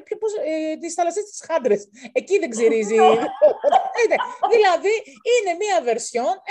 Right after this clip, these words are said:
Speaker 1: έχει δύο Μπράνα τις, ε, Χάντρες, με τον, ε, με την Λάσκαρη και τον Γεωργίτσι και λέει, «Κόψε το μουστάκι».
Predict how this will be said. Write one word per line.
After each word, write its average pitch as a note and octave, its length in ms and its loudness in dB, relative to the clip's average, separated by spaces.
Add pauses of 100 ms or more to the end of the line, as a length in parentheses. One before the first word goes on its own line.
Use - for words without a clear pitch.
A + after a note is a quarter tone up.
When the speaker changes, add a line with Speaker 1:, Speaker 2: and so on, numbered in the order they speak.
Speaker 1:
έχει D#4 140 -8
δύο C#4+ 200 -2
Μπράνα A#3 400 -4
τις, F4+ 260 -10
ε, F3 520 -2
Χάντρες, G#3+ 440 -6 (260)
με D#4 160 -2 (120)
τον, A3 320 -2
ε, F3 260 -8
με A3 120 -6
την F#3+ 300 -10 (100)
Λάσκαρη F3 500 -6
και A3+ 120 -2
τον G3 100 -8
Γεωργίτσι E3+ 680 -8
και A#4+ 120 -6 (100)
λέει, G4+ 220 -6
«Κόψε G#4+ 280 -8
το A#4 140 -8
μουστάκι». A#4 560 -12